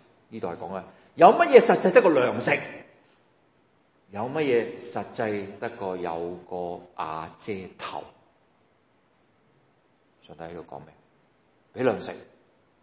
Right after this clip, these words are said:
俾地土。係咪？我呢度個個都有瓦遮頭啦，我哋個個都有得食啊。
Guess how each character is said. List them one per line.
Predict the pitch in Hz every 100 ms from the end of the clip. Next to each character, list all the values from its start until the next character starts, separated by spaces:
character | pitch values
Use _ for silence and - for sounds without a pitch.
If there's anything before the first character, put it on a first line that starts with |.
| _
俾 | 87
地 | 73
土。 | 71 - _ _ _ _ _ _ _ _ _ _ _ _ _ _ _ _
係 | 127
咪？ | 165 - - _ _ _
我 | 117
呢 | 139
度 |
個 | 127
個 | 127
都 | 143
有 | 135
瓦 | 120
遮 | 156
頭 | 107
啦， | 151 - - - _ _ _ _ _
我 | 78
哋 |
個 | - 85
個 | 87
都 | 95
有 | 90
得 |
食 | 95 -
啊。 | 92